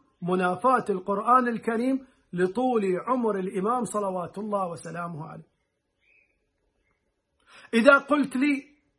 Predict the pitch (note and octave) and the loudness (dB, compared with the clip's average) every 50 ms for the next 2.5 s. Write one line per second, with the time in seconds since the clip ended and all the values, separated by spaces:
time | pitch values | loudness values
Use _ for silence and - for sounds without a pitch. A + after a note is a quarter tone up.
0 | _ _ _ _ _ _ _ _ _ _ _ _ _ _ _ _ _ _ _ _ | _ _ _ _ _ _ _ _ _ _ _ _ _ _ _ _ _ _ _ _
1 | _ _ _ _ _ _ _ - D#3 F#3+ G3 F#3 F3 F#3+ A#3 A#3+ B3 - G3+ G#3 | _ _ _ _ _ _ _ -8 -4 -2 0 0 2 4 4 4 4 2 -2 0
2 | G3 F#3 F3+ F3+ G#3+ A#3 C4 C4 C4 - | 0 0 0 2 2 2 2 2 0 -4